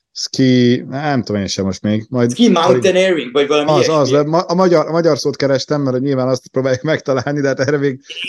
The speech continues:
Speaker 1: szerintem majd összeül az M T A, és valamit kitalálnak, hogy akkor hogyan is kell, mert még nincs meg.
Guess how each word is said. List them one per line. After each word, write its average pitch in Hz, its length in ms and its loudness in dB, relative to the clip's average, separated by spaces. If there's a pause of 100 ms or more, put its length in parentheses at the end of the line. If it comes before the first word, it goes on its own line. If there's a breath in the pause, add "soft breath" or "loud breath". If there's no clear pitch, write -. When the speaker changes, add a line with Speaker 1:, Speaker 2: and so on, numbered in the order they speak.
Speaker 1:
szerintem 156 500 0 (280 loud breath)
majd 147 180 2
összeül 156 320 2
az 131 100 2
M 135 160 2
T 123 80 -6
A, 135 220 2
és 131 100 -2
valamit 131 240 -2
kitalálnak, 120 580 -4
hogy 120 100 -2
akkor 113 200 -4
hogyan 113 260 0
is 110 120 -4
kell, 113 220 -2
mert 120 200 -4
még 120 160 0
nincs 117 260 -4
meg. 107 320 -6